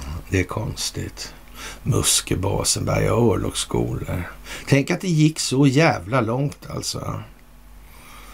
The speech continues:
Så när det kalla kriget, ja,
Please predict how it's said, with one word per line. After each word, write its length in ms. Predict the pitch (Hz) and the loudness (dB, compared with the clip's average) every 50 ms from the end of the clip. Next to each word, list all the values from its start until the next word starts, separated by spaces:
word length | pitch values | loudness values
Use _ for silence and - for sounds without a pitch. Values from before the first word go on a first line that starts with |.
| - - - - - - - - - - - - - - - - - | -18 -18 -18 -18 -20 -20 -20 -20 -20 -20 -20 -20 -20 -20 -20 -16 -12
Så 380 | - - - 120 117 110 110 | -2 2 4 6 6 6 6
när 460 | 101 82 - 101 82 90 123 131 135 135 | 4 2 -2 0 2 4 6 6 6 6
det 80 | 135 | 6
kalla 260 | 135 - 151 78 160 | 4 4 4 4 4
kriget, 840 | 156 - - 143 143 101 71 71 71 71 - - - - - - - - - - - - - - - | 2 2 4 4 4 4 4 2 0 0 -2 -2 -6 -18 -14 -8 -6 -4 -4 -4 -4 -6 -8 -4 2
ja, 440 | 147 139 110 101 104 127 131 131 | 4 4 4 4 2 -2 -2 -2